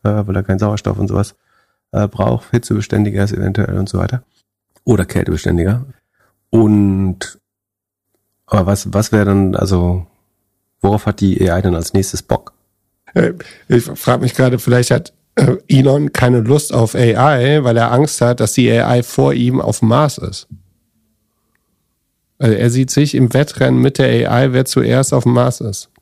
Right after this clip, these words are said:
Speaker 1: Das, äh, wenn du überlegst, dass es noch ein bisschen dauern wird mit dem Mars, ist die Wahrscheinlichkeit, dass wir bis dahin, hm,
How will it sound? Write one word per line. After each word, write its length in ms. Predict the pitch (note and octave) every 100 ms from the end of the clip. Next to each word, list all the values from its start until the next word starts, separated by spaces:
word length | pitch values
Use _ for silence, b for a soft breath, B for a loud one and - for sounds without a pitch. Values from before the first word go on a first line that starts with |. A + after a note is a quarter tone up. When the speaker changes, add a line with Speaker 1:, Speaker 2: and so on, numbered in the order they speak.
| _ _ _ _ _ _
Speaker 1:
Das, 260 | _ - -
äh, 100 | -
wenn 360 | F2 E2+ F2+ F#2 _ B B _
du 80 | F#2
überlegst, 320 | F#2 G2 C3
dass 120 | A#2 -
es 40 |
noch 80 | G#2
ein 80 | G2
bisschen 200 | B2 G#2+
dauern 300 | F2+ A2 A#2+
wird 120 | B2+ _ _
mit 240 | - B2+ B2+
dem 60 |
Mars, 280 | B2 A#2+ -
ist 140 | A2
die 60 | G2+
Wahrscheinlichkeit, 600 | G2+ - G#2+ A2+ - G#2
dass 80 | G2+
wir 80 | F#2+
bis 220 | G2 -
dahin, 520 | G2+ A2 A2+ A#2 A2+ _ _ _ _ _ _ _ _ -
hm, 140 | A#2+